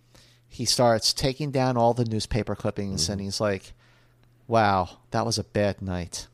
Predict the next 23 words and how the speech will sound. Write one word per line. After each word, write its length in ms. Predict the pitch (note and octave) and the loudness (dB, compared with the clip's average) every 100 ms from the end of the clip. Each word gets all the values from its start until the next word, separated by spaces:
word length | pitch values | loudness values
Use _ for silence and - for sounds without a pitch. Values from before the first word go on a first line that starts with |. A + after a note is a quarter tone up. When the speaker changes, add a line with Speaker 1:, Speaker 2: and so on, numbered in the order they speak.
| _ - | _ -4
Speaker 1:
What 180 | A#2+ | -4
drove 380 | - - A2+ G#2+ | -4 0 2 4
us 180 | G#2 - | 2 -2
to 140 | - G#2 | -4 -4
this 180 | F#2+ | -4
point? 400 | - - G#2 F#2+ - _ _ _ _ _ | -6 -4 -4 -4 -10 _ _ _ _ _
We 180 | A2 A#2 | -4 0
almost, 460 | A#2 A#2 A2+ G#2 - | 2 2 0 -2 0
like, 160 | G2+ - _ _ _ _ - | -2 -4 _ _ _ _ -4
lost 360 | G#2 A2 - | 2 2 0
each 160 | A2 - | -6 -2
other 140 | G#2+ G2 | -2 -2
for 160 | - | -6
good 260 | - A#2 G#2+ | -2 -2 -2
last 320 | F#2 F2+ - | -4 -4 -6
night." 260 | F#2 F2 - _ _ _ _ _ _ | -6 -8 -12 _ _ _ _ _ _
And 420 | - G#2 G2+ G2 - | -8 -6 -6 -8 -14
he's, 440 | - A#2+ G#2+ - - _ _ _ _ _ _ _ _ _ _ _ | -12 -6 -4 -4 -8 _ _ _ _ _ _ _ _ _ _ _
this 200 | - B2 | -6 -2
is 140 | D#3+ - | -2 0
the 120 | B2+ | 2
last 380 | B2 C3 B2 - | 4 4 2 0
moment 460 | B2 A#2+ A2 G2 | 0 0 -2 -6